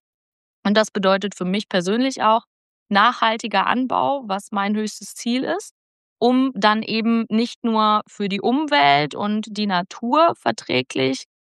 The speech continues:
gesunde Früchte anzubauen, sondern halt eben die Preise auch für die Menschen möglichst attraktiv zu halten, damit sich alle gesunde, regional und nachhaltig angebaute Äpfel auch leisten können.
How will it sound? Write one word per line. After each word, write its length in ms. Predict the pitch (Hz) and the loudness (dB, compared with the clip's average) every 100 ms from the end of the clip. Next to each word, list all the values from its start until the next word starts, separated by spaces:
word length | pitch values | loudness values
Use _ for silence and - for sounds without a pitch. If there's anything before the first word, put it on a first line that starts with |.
| _ | _
gesunde 360 | - 214 262 262 | -2 2 2 2
Früchte 400 | - 277 - - | 0 -4 0 0
anzubauen, 760 | 240 247 - 226 226 240 254 262 _ _ | 0 -2 -4 0 4 4 2 -4 _ _
sondern 420 | 190 208 233 226 220 | -2 0 2 0 0
halt 220 | 208 208 | 0 -2
eben 340 | 220 220 214 | -6 -4 -4
die 120 | 196 | -6
Preise 640 | - - 180 208 220 226 - | -6 2 2 2 0 -2 0
auch 140 | 196 | 0
für 160 | - 196 | -2 -8
die 100 | 190 | -4
Menschen 560 | 180 196 226 226 220 214 | -2 -2 -2 -2 -2 0
möglichst 600 | 202 214 - 196 - - | 0 -2 -4 -8 -6 -8
attraktiv 540 | - 190 - - 233 | -4 -4 -4 -6 -6
zu 200 | - 208 | -6 -2
halten, 320 | 196 190 208 208 _ _ - | 2 2 2 -4 _ _ 0
damit 300 | 196 220 214 | 2 2 0
sich 220 | 220 - | -2 2
alle 340 | - 196 247 226 | 2 2 0 -2
gesunde, 640 | 208 180 175 190 240 302 | -4 -2 -2 0 0 0
regional 680 | 208 190 175 170 165 170 202 - | 0 -2 -2 0 2 2 2 -2
und 200 | 196 - | -6 -4
nachhaltig 760 | 160 180 196 196 208 214 269 | 0 0 0 2 2 2 -2
angebaute 760 | - 180 185 190 - - 185 - | 0 0 0 0 2 2 0 -6
Äpfel 360 | 175 170 - - | -6 -6 -2 -2
auch 160 | - | 0
leisten 440 | 302 392 381 - 180 | 2 2 0 -4 -6
können. 280 | - 165 | -4 -6